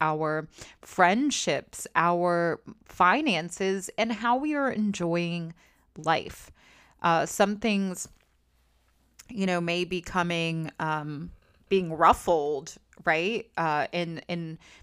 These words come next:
maybe, uh, some ways that are in, like, a negative connotation,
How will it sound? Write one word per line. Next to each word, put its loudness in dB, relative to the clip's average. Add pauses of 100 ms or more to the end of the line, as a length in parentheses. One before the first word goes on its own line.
(120)
maybe, -2
uh, 0
some -4
ways -4
that 0
are -2 (560)
in, -6 (160)
like, -6
a -4
negative -8
connotation, -4